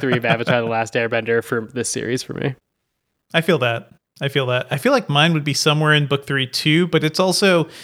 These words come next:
Speaker 2: I do like the fight in Operation Beifong. I like the escalating tension of it. I don't like the C G bots and everything, but I do like, you know, Sue versus Kuvira. So, like, I, I,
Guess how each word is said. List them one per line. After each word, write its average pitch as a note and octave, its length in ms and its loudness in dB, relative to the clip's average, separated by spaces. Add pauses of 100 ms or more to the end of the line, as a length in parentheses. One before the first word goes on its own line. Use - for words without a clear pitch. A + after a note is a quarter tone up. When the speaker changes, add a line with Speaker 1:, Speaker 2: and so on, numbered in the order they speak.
(520)
Speaker 2:
I F#3+ 120 2
do E3+ 360 2
like F#3+ 260 2
the F3 60 2
fight D#3 560 0
in D3+ 120 -4
Operation C3 480 -2
Beifong. - 500 -6
I D3 140 0
like E3+ 180 2
the F3 180 -4
escalating D3+ 640 0
tension C#3+ 400 -2
of C3 140 -4
it. B2+ 160 -2
I C#3 140 0
don't D#3+ 240 -2
like D3+ 160 -4
the D3+ 40 -4
C D3 220 0
G C3+ 460 -2
bots B2+ 260 2
and D3 80 0
everything, D3+ 320 0
but C#3 140 2
I C3+ 80 4
do C3+ 160 0
like, B2+ 260 0 (220)
you C#3 120 0
know, B2+ 220 2
Sue D#3 260 0
versus C#3 320 -2
Kuvira. A#2+ 720 0 (380)
So, - 340 2
like, D3 160 -4
I, D3 220 -6
I, D3+ 160 -4